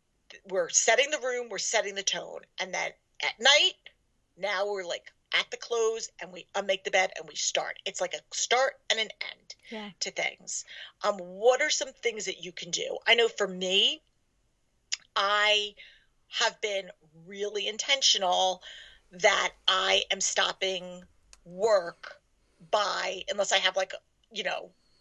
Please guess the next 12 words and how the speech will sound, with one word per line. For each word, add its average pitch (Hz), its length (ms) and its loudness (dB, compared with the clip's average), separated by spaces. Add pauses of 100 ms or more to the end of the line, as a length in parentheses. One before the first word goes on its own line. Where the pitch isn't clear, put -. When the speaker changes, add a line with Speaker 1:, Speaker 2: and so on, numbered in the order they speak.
(120)
Speaker 1:
a 202 60 -2
call 190 440 8
or 175 160 -2
a 180 40 -4
deliverable, 185 840 6 (320)
but 202 300 4
I, 196 540 4
if 190 120 -6
I'm 190 200 0
in 214 100 -2
my 214 240 6
office, 208 460 2